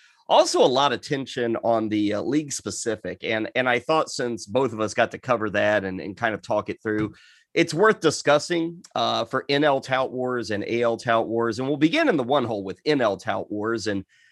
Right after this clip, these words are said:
uh, Ray, I, one thing that jumped off the page immediately is you see Jake DeGrom go for forty dollars. No surprise. He was the most expensive starting pitcher.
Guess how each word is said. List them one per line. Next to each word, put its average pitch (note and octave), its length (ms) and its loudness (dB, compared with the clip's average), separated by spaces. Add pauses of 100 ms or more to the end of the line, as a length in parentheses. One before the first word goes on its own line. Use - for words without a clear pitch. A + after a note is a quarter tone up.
(340)
uh, B2+ 240 6
Ray, E3+ 240 6
I, C#3+ 140 6
one E3+ 240 2
thing E3+ 180 2
that B2+ 140 -2
jumped D3 240 0
off C#3 160 0
the G#2+ 80 -8
page A#2 260 -4
immediately A2 560 -2
is G#2 140 -4
you G#2 80 -8
see F3 220 -6
Jake A#2+ 320 -2
DeGrom G#2+ 480 -2
go G2+ 160 -2
for G2 140 -10
forty B2 340 -4
dollars. A2+ 380 0
No G#3 180 4
surprise. A2+ 580 2
He F3+ 80 -2
was C3+ 160 -4
the A#2 80 -2
most B2 260 -2
expensive G#2+ 500 -10
starting G#2 360 -2
pitcher. A#2 460 -4